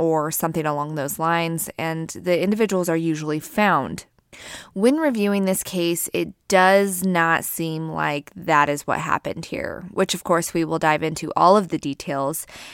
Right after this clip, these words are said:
And while it does seem like it's quite obvious that a certain someone is involved and that foul play is assumed, we do have to keep an open mind when reviewing all of the details of this case and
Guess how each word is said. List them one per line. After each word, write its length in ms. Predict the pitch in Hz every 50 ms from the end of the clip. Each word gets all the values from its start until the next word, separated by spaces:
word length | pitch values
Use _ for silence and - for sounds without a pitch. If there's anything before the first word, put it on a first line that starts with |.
| - - - - _ - _
And 220 | - - 185 185 180
while 260 | 196 190 196 208 202
it 140 | - - -
does 240 | 196 208 220 214
seem 400 | - - 226 214 214 208 208 208
like 580 | 202 185 - 190 185 180 185 185 175 175 170 -
it's 160 | 175 - -
quite 280 | - - - 170 165 - _ _ -
obvious 840 | - - 156 151 156 165 202 208 214 233 254 254 254 262 - - -
that 180 | - 190 180
a 60 | 180 175
certain 380 | - - 175 - - 175 160
someone 440 | - - 175 160 160 165 160 156 156
is 200 | - - 160 165
involved 720 | 170 156 160 147 - 151 143 143 151 160 175 175 175 -
and 240 | - - 165 165 165
that 360 | 156 147 147 147 147 - -
foul 300 | - - 160 147 143 151
play 300 | - - - 160 151 147
is 180 | - - - -
assumed, 720 | 156 147 - - - - 160 160 175 202 240 254 247 - - -
we 220 | - - 196 190 180
do 320 | 165 165 196 190 196 220
have 240 | 254 233 226 226 -
to 140 | - 269 -
keep 200 | - 220 214 -
an 120 | 214 196
open 320 | - 170 170 - 202 214 208
mind 420 | 185 160 156 151 156 165 190 190
when 500 | 190 - 160 165 160 156 160 156 - -
reviewing 520 | 165 175 170 160 170 156 151 151 151 151
all 240 | 143 107 147 151 156
of 100 | 156 151
the 80 | - 156
details 600 | - - 156 156 - - 165 143 147 147 - -
of 200 | - - 226 220
this 220 | 247 247 233 -
case 500 | - - 175 156 156 160 156 - - - - - - - - - - - -
and 400 | - 170 165 165 160 160 165 -